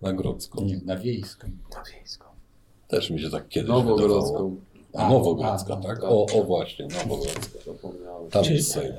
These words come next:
Speaker 3: Żoliborz.
Speaker 2: Nie, Nowogrodzka nie.
Speaker 3: Ach, nie.
Speaker 4: Nie, nie, Nowogrodzka
Speaker 1: Nie,
Speaker 4: to
Speaker 1: to
Speaker 4: nie.
Speaker 1: tam powinniśmy to adresować,
Speaker 4: Koło
Speaker 1: tak?
Speaker 4: Sobieskiego,
Speaker 1: Natomiast,
Speaker 4: tak.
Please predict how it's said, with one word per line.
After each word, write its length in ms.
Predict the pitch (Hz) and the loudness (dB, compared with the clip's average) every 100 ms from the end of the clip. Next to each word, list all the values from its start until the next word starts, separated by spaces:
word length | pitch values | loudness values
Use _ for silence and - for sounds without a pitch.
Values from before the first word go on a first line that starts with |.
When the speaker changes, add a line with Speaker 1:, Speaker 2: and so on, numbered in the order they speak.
| - | -6
Speaker 3:
Żoliborz. 600 | 123 160 135 101 98 - - _ _ - _ _ - _ - - - _ - _ _ - | 0 2 4 2 -2 -6 -18 _ _ -20 _ _ -20 _ -20 -18 -18 _ -20 _ _ -10
Speaker 2:
Nie, 240 | 110 95 95 | -6 -4 -6
Nowogrodzka 580 | 98 98 101 104 - | -8 -8 -8 -10 -12
nie. 300 | - 156 - - - - | -14 -16 -18 -16 -14 -8
Speaker 3:
Ach, 200 | 180 156 | -4 0
nie. 80 | 135 120 | 0 2
Speaker 4:
Nie, 320 | 117 120 120 | 2 0 -2
nie, 120 | 110 | -2
Nowogrodzka 680 | 101 98 104 101 113 120 139 | -2 0 0 0 0 0 2
Speaker 1:
Nie, 180 | 135 110 | 6 6
Speaker 4:
to 80 | 101 | 6
Speaker 1:
to 100 | 135 | 6
Speaker 4:
nie. 60 | |
Speaker 1:
tam 140 | 214 185 | 6 8
powinniśmy 380 | 143 117 117 | 6 6 4
to 140 | 98 101 | 4 4
adresować, 720 | 95 95 - 90 71 67 - | 6 4 4 4 2 -2 -4
Speaker 4:
Koło 180 | 104 98 | 2 4
Speaker 1:
tak? 100 | 151 | 4
Speaker 4:
Sobieskiego, 340 | 101 165 - 180 | 2 2 4 4
Speaker 1:
Natomiast, 320 | 208 - - | 4 2 -6
Speaker 4:
tak. 100 | - | -12